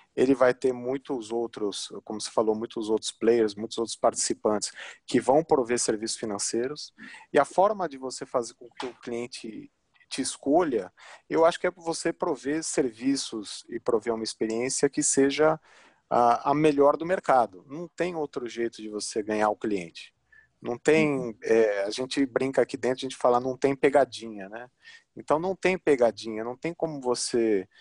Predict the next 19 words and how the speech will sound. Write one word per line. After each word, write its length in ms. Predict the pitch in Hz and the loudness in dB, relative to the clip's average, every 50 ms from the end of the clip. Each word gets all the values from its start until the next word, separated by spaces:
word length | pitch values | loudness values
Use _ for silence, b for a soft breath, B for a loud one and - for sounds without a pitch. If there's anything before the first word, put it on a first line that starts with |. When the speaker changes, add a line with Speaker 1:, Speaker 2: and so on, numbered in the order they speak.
| b b b b b | b b b b b
Speaker 1:
é, 400 | - - 101 98 101 95 92 90 - - | -2 2 2 4 4 4 2 0 -2 -2
criar 220 | - 135 123 123 | 0 2 4 2
uma 140 | 131 127 117 | 2 2 -2
campanha 500 | - - 127 110 101 - 127 127 120 113 | -4 -2 -4 -4 -4 -2 -2 -2 -2 -2
de 100 | 107 110 | -6 -8
marketing 600 | 101 104 110 120 123 117 - - 110 - - 117 | -4 0 2 2 2 2 0 -4 -10 -8 -6 -4
ou 60 | 110 | -2
alguma 360 | 110 107 104 117 117 113 101 | -2 -2 -2 -2 -2 -4 -4
coisa 400 | - _ - 117 123 123 113 123 | -4 _ -4 -4 -2 -2 -4 -6
que 420 | - - 131 127 120 117 110 98 - B B B B B B B | -6 -6 -6 -4 -4 -4 -4 -6 -6 B B B B B B B
fale, 280 | - - 120 117 110 104 | -4 0 2 2 2 2
"Puxa, 460 | - - 135 139 143 135 - - 120 | -2 -4 -4 -2 -2 -2 -2 -2 0
eu 100 | 113 120 | 2 2
atraí 300 | 117 - 131 120 117 117 | 2 2 4 2 2 2
o 60 | 117 | 0
cliente." 300 | - - 113 104 104 - | -6 -8 -8 -8 -8 -8
Você 260 | - 120 - - 143 131 | -8 -6 -2 0 0 0
realmente 760 | 120 131 143 156 151 143 131 120 123 135 139 - - - _ _ _ _ _ _ _ _ _ | 2 2 2 2 2 2 0 -2 -4 -6 -6 -6 -10 -16 _ _ _ _ _ _ _ _ _
precisa 880 | - 143 131 - - - 151 143 147 143 143 131 131 143 143 143 147 | -2 0 0 0 0 2 4 4 4 4 4 4 4 4 4 4 2